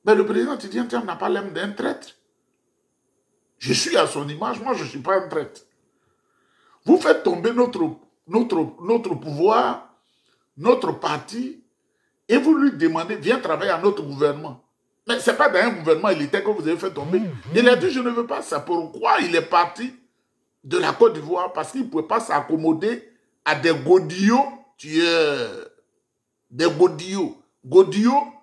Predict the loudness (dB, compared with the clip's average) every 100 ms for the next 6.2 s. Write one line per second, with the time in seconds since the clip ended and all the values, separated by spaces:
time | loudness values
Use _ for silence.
0 | _ _ -10 -6 -4 -4 -2 -2 -4 -14
1 | _ -2 2 2 0 2 2 2 0 -2
2 | 0 -2 -2 -8 0 0 0 -2 -2 0
3 | 0 0 0 -4 -4 -8 2 2 2 -4
4 | -20 -6 -2 0 0 0 0 0 -2 -4
5 | -6 -2 -2 0 -2 -2 -2 -4 -4 -4
6 | -6 -18